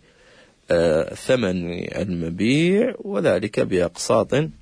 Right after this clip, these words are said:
يتفق فيها مع المشتري. وفي الحقيقة قضية ال-، التمويل لها عدة صور، ذكر الأخ منها صورتين، آه، وهناك أكثر من صورة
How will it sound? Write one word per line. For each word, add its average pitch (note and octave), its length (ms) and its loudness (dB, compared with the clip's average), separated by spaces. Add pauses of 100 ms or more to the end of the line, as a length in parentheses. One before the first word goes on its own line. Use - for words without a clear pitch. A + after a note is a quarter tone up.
(140)
يتفق - 600 -2
فيها G2 680 2
مع F#2 560 0 (460)
المشتري. F#2 720 -2 (760)
وفي E3 260 2
الحقيقة D#3+ 480 0
قضية C3+ 500 0
ال-، F2 420 -2
التمويل G#2+ 600 0
لها G#2+ 200 2
عدة C3 380 0 (100)
صور، G2+ 400 0
ذكر A2 360 -2
الأخ - 360 -6
منها G2 420 2
صورتين، B2 640 0 (760)
آه، F#2 200 4
وهناك A2+ 480 0
أكثر - 400 0
من G#2 440 -2 (100)
صورة G#2 440 -2